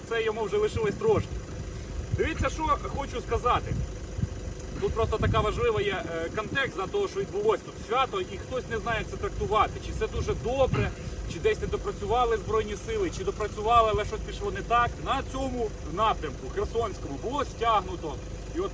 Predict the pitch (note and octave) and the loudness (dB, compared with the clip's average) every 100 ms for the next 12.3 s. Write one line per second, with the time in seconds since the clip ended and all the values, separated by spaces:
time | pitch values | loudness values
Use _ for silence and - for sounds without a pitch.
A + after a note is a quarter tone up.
0 | G#3 G#3+ B3 A3+ F#3+ G3+ G3+ F#3+ G#3 F#3+ | -4 -4 -4 -2 -2 -2 -2 2 2 2
1 | D3+ F3+ B3 C4 A#3 F#3+ - - - - | -2 2 4 4 0 -6 -8 -8 -4 2
2 | A#3 G#3+ G#3 G3+ F#3 E3+ - A3+ C#4 C4+ | 4 4 2 2 0 -2 0 4 6 6
3 | A3+ F#3 - - F3+ A3 G#3 F#3+ F#3 F3+ | 2 -2 -6 -2 0 2 2 4 2 2
4 | F3 G#3 B3+ B3+ G#3 F#3+ G3+ F#3 G3+ A3+ | 2 2 2 2 2 0 0 0 -2 -4
5 | G3 G3+ F#3 A3 F#3 - - - - - | -4 -4 0 2 2 0 -8 -10 -10 -6
6 | B3 A3 A3 F#3 D4 C4+ A#3+ A3+ - A3 | -4 -2 -2 -2 -4 -2 -4 -4 -6 -6
7 | G#3 A3 C4+ C4+ B3 A3 A#3 A3 A#3 A3+ | -4 0 4 6 6 2 0 -4 -6 -4
8 | G#3+ G#3+ G3 A3+ F#3 F3 - - G#3 F#3+ | 0 0 4 4 4 0 -6 -6 -4 -4
9 | G3 G3 G#3 A3 C4+ A#3+ G3 E3+ - - | -4 -2 0 0 0 0 -4 -6 -8 -10
10 | - - - - - - - - - - | -10 -10 -10 -10 -10 -10 -10 -10 -10 -10
11 | - - A3 D4 A3+ - G#3 A#3 A3 G3+ | -8 -4 0 0 2 4 4 6 4 2
12 | E3+ C3+ | -4 -4